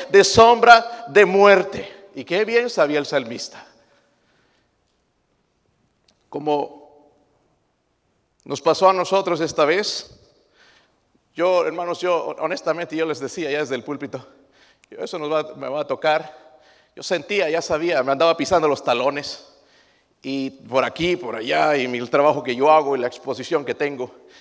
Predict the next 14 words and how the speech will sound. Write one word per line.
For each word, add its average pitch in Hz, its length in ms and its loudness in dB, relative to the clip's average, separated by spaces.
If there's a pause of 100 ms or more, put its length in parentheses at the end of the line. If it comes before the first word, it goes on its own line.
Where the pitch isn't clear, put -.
(140)
Y 147 80 -10
sí, 277 280 0
vino, 254 440 -4 (640)
es 175 120 -2
real, 214 580 2 (1080)
es 180 120 -4
real, 196 520 2
y 170 100 0
es 190 80 2
real 190 380 6
su 190 160 0
poder 196 380 6
también. 196 600 0
Puede 175 640 0